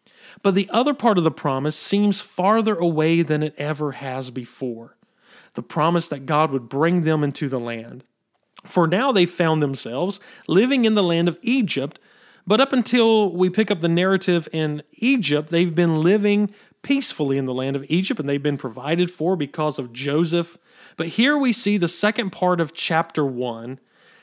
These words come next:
and that is what goes wrong. And what goes wrong begins in verse number eight.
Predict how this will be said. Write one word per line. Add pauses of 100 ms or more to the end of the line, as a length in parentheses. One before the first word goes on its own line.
(140)
and
that
is (460)
what
goes
wrong. (680)
And
what
goes
wrong
begins
in
verse
number
eight.